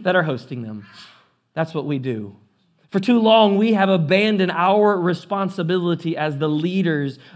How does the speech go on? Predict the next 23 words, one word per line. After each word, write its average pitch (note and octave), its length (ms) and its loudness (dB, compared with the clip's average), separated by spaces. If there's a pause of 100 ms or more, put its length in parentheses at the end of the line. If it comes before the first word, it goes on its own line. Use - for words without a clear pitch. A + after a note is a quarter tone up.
of D3+ 140 -4
our D3 120 -2
families. C#3 540 -8
We F#3+ 140 -2
have G3 120 -2
not F#3 280 -2
fought - 760 -2 (500)
for E3+ 200 0
what D#3 540 -2
is C3+ 260 -4
right. B2+ 600 -10
We've A#2 160 -10
only C#3 240 -6
fought F3 280 -2
against E3+ 720 -2 (220)
what D3 300 -4
is C3+ 160 -6
wrong, C#3 340 -6
and A#2+ 80 -6
there C3 120 -4
is D#3 160 -4
a C#3 40 -10
difference. C3+ 840 -16